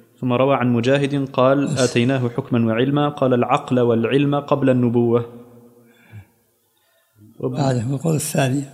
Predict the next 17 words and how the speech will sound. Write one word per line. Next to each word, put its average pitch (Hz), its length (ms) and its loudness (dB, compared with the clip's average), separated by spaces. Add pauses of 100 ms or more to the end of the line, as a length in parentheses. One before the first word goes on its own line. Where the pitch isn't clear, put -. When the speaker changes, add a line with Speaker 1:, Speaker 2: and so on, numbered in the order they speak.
(120)
Speaker 1:
ابن 135 300 -2
الجوزي، 139 420 2
أحسن 120 260 -4
عليكم، 123 320 -2
ذكر، 120 300 -6
ما 135 220 0
ذكر 120 280 -4
غيره، 110 240 -2
أحسن 107 320 -8
عليكم. 107 320 -6
Speaker 2:
بس. - 300 -6 (300)
Speaker 1:
لكن 123 260 -2
ابن 120 140 0
الجوزي 131 320 2
ذكر 120 380 -2
أربعة 113 360 -2
أقوال. 123 400 -2